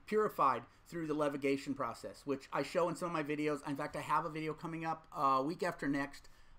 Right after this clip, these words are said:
uh, that deals with levigation. Uh, and that's just, that's just letting gravity separate clay and water, so you mix it up. You let the larger particles settle, you pour off those fine clay particles, you end up with a clay that's really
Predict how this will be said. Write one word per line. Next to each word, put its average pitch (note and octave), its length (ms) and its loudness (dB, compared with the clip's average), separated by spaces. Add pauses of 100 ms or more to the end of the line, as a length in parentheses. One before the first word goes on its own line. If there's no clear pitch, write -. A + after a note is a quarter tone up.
(120)
uh, A#2 280 -4 (120)
that C3+ 180 -2
deals C#3 260 0
with C3+ 140 -6
levigation. B2+ 680 -4 (500)
Uh, B2+ 240 2
and C#3 120 0
that's D#3 180 -4
just, E3+ 200 -4 (220)
that's - 140 -2
just G#3+ 160 -4
letting F3+ 220 2
gravity C#3 420 0 (360)
separate D#3 580 -2 (380)
clay D3+ 440 2
and C3 140 0
water, B2+ 300 2
so C3 120 -8
you A#2+ 60 -2
mix C3 280 -2
it B2+ 60 -2
up. C#3 240 0 (220)
You B2+ 100 -2
let B2+ 160 0
the B2+ 60 -6
larger B2+ 260 2
particles A#2+ 420 -2
settle, C#3+ 360 2
you A#2+ 60 -8
pour D3 260 2
off C3+ 100 0
those B2 240 -8
fine C3+ 220 0
clay B2+ 180 -4
particles, B2 480 -4 (200)
you D3+ 120 2
end D#3 100 2
up C#3 100 0
with C3 100 -8
a A2+ 40 -6
clay B2+ 280 -4
that's A#2+ 200 -8
really B2+ 300 -4